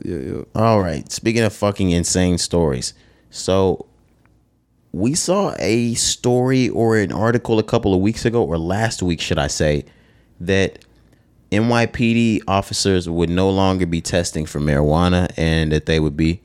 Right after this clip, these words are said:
Speaker 2: you know, free to use the flower and herb as,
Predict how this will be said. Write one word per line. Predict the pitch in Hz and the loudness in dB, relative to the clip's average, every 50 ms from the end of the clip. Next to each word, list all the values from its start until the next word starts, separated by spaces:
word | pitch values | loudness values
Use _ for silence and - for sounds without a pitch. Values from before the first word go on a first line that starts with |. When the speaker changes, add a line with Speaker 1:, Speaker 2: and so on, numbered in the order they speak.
| - - - | -16 -12 -6
Speaker 2:
you | 107 107 | -2 -2
know, | 104 104 139 156 - _ _ _ _ _ - - _ | -2 -2 -2 -6 -12 _ _ _ _ _ -20 -20 _
free | - - - 95 95 101 101 | -20 -10 -2 0 0 0 0
to | - - 101 98 95 95 92 87 71 - - - | 0 -2 0 2 2 2 2 0 -2 -4 -8 -10
use | - 85 85 85 92 95 98 95 95 92 85 | -8 -6 -2 0 2 2 2 2 0 -2 -4
the | 82 78 87 87 87 69 | -4 -4 -2 -2 -2 -4
flower | - - - 87 95 90 92 90 90 95 95 95 - - | -6 -4 -2 0 2 2 2 2 2 2 0 -2 -4 -6
and | - 87 87 - - - | -6 -6 -6 -4 -2 0
herb | 92 92 87 87 90 90 104 110 - _ _ _ _ _ _ _ _ _ _ _ - _ | 2 2 2 2 2 0 -4 -8 -10 _ _ _ _ _ _ _ _ _ _ _ -12 _
as, | - 87 92 98 98 98 - | -2 0 0 0 0 -2 -4